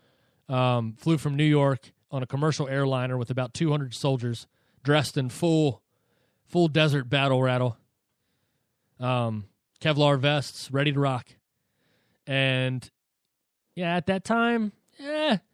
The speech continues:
the U S government and our allies didn't exactly wanna let on to, you know, these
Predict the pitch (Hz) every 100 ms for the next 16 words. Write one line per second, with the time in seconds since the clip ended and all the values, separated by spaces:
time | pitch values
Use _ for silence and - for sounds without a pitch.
0 | _ _ _ - 247 240 190 135 214 214
1 | 196 190 190 190 190 180 143 208 214 196
2 | 170 147 139 175 180 - 165 143 147 165
3 | 143 135 147 151 143 147 147 135 123 110
4 | - _ _ _ _ _ _ _ 120 110
5 | 98 - _ _ _ _ _ 147 127 113
6 | -